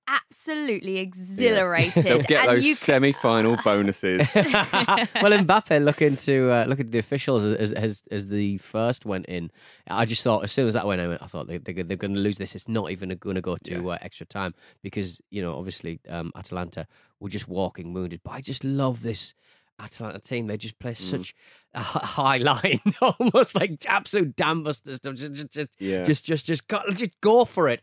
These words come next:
Speaker 2: Absolutely go for it. We're gonna press, and you're just gonna have to play through us. And, and P S G nearly didn't manage to do it, and it was just,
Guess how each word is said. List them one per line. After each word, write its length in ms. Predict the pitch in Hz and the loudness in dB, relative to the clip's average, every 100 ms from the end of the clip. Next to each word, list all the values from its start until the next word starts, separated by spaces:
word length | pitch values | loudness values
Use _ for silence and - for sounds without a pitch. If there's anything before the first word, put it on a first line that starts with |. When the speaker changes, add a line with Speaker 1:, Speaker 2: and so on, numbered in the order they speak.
| - | -4
Speaker 2:
Absolutely 640 | 214 - - 202 190 170 | -4 -4 -2 0 2 2
go 280 | 151 170 185 | 2 2 0
for 180 | - 123 | -2 -6
it. 120 | 98 - - | -6 -10 -6
We're 80 | 156 | 0
gonna 140 | 165 180 | 2 2
press, 440 | - 190 190 - | 4 4 4 0
and 100 | 165 | 0
you're 120 | 151 | 0
just 100 | 156 | 0
gonna 80 | 160 | -2
have 40 | 147 | -4
to 60 | |
play 220 | 139 165 | -2 0
through 280 | 165 160 156 | 0 2 4
us. 180 | 151 - - - - | 4 2 -10 -20 -8
And, 180 | 131 135 | -4 -2
and 180 | 131 127 | -2 -2
P 140 | 143 | 0
S 120 | 127 | -2
G 140 | - 127 | -2 -4
nearly 360 | 120 123 120 | 0 0 0
didn't 260 | 110 113 110 | -2 -4 -4
manage 280 | 107 107 - | -6 -8 -10
to 80 | 104 | -10
do 220 | 95 104 | -6 -4
it, 100 | 98 | -4
and 80 | 92 | -4
it 100 | 98 | -8
was 200 | 104 101 | -10 -10
just, 320 | - 104 - | -10 -10 -10